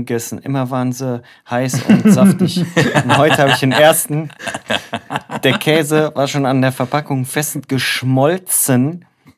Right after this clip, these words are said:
Speaker 1: Das hat nicht mehr mit dem Big Tasty zu tun, außer von Aussehen.
Speaker 2: Ruhe, Ruhe im Frieden, mein Freund, Ruhe im Frieden.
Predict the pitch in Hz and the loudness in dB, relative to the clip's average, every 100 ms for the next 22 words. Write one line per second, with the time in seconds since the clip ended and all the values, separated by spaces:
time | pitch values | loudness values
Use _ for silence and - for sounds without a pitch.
0 | _ 117 123 - - - 139 135 127 120 | _ -6 0 0 0 -2 -2 -2 -2 0
1 | 123 113 113 120 113 113 - 123 117 110 | -2 -4 -4 -4 -4 -4 0 0 0 -2
2 | 117 - 113 113 90 90 - 98 92 143 | -4 -4 -4 -4 -2 -4 -4 -4 2 4
3 | 143 - - 139 143 156 139 - 147 139 | 2 -2 -4 0 4 4 2 2 0 2
4 | 127 120 123 123 113 117 127 127 120 - | 2 2 0 -2 -2 -2 -2 -2 -2 -2
5 | 120 113 117 | -6 -6 -10